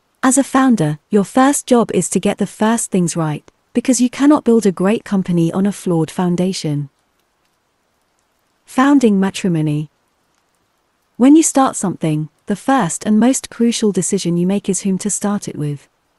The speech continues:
Choosing a co-founder is like getting married, and founder conflict is just as ugly as divorce.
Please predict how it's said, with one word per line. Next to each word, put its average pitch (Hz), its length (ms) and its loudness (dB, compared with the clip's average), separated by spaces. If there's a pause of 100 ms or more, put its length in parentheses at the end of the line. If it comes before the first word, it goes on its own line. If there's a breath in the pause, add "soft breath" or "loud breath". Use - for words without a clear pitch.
(560)
Choosing 285 400 4
a 220 60 2
co-founder 175 680 0
is 190 180 0
like 202 240 -2
getting 220 320 0
married, 160 440 -2 (240)
and 220 160 2
founder 269 340 2
conflict 190 560 -2
is 180 140 0
just 220 320 -2
as 196 100 -4
ugly 175 360 -2
as 185 120 -4
divorce. 170 640 -6